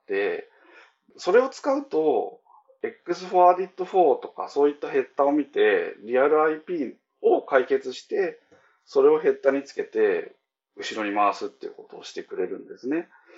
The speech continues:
なんか、Xフォワーディットフォーって難しいのは、結局そのエイチティーティーピーヘッダーなので、改ざんがすごい簡単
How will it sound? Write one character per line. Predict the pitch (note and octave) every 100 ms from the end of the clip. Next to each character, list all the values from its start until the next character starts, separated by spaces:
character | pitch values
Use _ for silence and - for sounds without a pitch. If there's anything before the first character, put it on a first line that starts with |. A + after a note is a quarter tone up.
| - - _ _ -
な | C#3+
ん |
か、 | -
X | - A#3 -
フ | C4
ォ |
ワ | C#4
ー |
デ | C4
ィ |
ッ | -
ト | C#4+
フ | F#4 F4+
ォ |
ー |
っ | -
て | G#2+
難 | G#2 B2 -
し | -
い | C#3+
の | F#2+
は、 | G2 G2 F#2
結 | G#2+ -
局 | -
そ | - B2
の | G2+
エ | D3+
イ |
チ | -
テ | -
ィ | A3+
ー |
テ | A#3
ィ | A3+
ー |
ピ | A#3
ー | A3+
ヘ | A#3+
ッ | A#3
ダ | - -
ー |
な | -
の | - -
で、 | G#2 F#2+ - - _ _ _
改 | - A3
ざ | A#3+ A#3
ん |
が | A3
す | -
ご | D#3+ F3
い |
簡 | - - C3+
単 | C3+ C#3 C3+